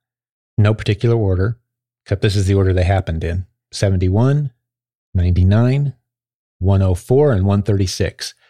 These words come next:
I will stick those in the show notes so you can go reference them. These are single moms heroically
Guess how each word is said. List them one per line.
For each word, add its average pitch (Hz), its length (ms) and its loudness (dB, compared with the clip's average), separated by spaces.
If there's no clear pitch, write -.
I 104 100 2
will 101 100 0
stick 131 340 -4
those 98 260 0
in 104 100 2
the 123 60 2
show 123 240 2
notes 104 280 -2
so - 160 -6
you 107 40 2
can 104 60 0
go 98 100 2
reference 98 400 -2
them. - 200 -8
These 107 180 2
are 98 60 0
single 120 400 0
moms 101 640 -2
heroically 113 880 0